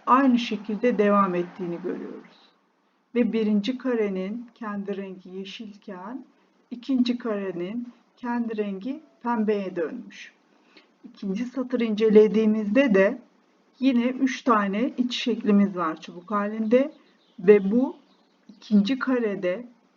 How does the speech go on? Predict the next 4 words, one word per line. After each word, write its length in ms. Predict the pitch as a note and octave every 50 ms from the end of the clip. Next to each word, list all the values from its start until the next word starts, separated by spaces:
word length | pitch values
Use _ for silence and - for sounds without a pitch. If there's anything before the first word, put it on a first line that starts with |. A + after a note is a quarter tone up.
| _ _ _ _ _ _ _ _ _ _ _ _ _ _ _ _ _ _ _ _ _
sağ 300 | - A#3+ A#3+ B3+ C4+ B3+
tarafta 580 | C#4 B3+ A3+ A3 G#3 - - A3+ G#3 G3 F3+ G3
bittiği 520 | G#3 G3+ - - - - B3+ B3 B3 A#3
noktada 680 | A3+ G#3 - - - G#3 F#3+ F#3 F#3+ F#3 G3 A#3 C4